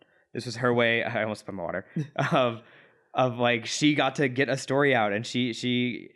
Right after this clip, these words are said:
Speaker 1: got to change the world a little bit. And, like, that, that's still pretty awesome.
Speaker 2: No, it
Speaker 1: And that,
Speaker 2: is.
Speaker 1: that, that always makes me a little happy walking out of it, 'cause that, that happens at ArcLight. That happens a lot. People will, will go there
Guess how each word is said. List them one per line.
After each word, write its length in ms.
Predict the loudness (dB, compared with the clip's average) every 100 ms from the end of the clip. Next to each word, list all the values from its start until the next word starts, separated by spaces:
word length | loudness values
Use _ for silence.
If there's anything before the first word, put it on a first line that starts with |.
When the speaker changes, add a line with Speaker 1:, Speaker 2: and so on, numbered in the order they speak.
| -10
Speaker 1:
got 220 | -2 -2 -2
to 60 | -4
change 320 | 0 -2 -2
the 100 | -2
world 260 | 2 2
a 60 | 2
little 220 | -2 -4
bit. 360 | 2 2 2 -4 _ _ _ _ _ -4
And, 60 |
like, 180 | -2 0
that, 320 | 0 0 -4
that's 240 | -2 -2 -4
still 220 | -2 -2
pretty 220 | 0 0
awesome. 520 | 2 0 -2 -8 -8 -12 _ -2
Speaker 2:
No, 300 | 2 2 2
it 140 | 2 4
Speaker 1:
And 260 | 4 4
that, 120 | 2
Speaker 2:
is. 60 | 2
Speaker 1:
that, 160 | 2 2
that 20 |
always 640 | 4 4 4 0 -6 -10
makes 260 | -4 -4 -4
me 60 | -4
a 80 |
little 160 | -2 -2
happy 260 | -2 -2 -4
walking 240 | -4 -4
out 100 | -6
of 120 | -6
it, 100 | -8 -2
'cause 80 |
that, 120 | 2 2
that 160 | 2
happens 460 | 0 -2 -4 -6 -12 _ _ _ -4
at 100 | 0
ArcLight. 420 | 2 2 2 2
That 80 | 0
happens 320 | -2 -2 -2
a 60 | -2
lot. 340 | 2 2 0
People 380 | -4 -6 -4 -2
will, 360 | -4 -4 -8 -14 _
will 220 | -12 -12 -12 -20 -8
go 160 | -2 0
there 200 | 0